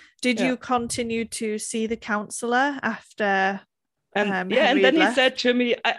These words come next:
Speaker 2: I won't come anymore to Herr Grabendorf," was his name. "I won't come anymore 'cause I don't need it. Um, you've got the problems. You are the problem. I've got a new job. I'm moving out. I'm not going there anymore." But I went. I still went.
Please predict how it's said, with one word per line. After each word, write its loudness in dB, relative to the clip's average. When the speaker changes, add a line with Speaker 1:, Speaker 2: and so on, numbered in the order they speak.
Speaker 2:
I 2
won't 2
come -2
anymore -4
to -4
Herr -4
Grabendorf," -4
was -6
his -20
name. 0
"I 4
won't 2
come 0
anymore 2
'cause -6
I 0
don't -2
need -2
it. -4
Um, -4
you've 0
got -2
the -4
problems. -2
You 4
are 2
the -4
problem. -4
I've -2
got -2
a 0
new -4
job. -6
I'm -4
moving -6
out. -4
I'm 0
not 0
going 0
there -4
anymore." -8
But 0
I 2
went. 0
I -2
still 0
went. -2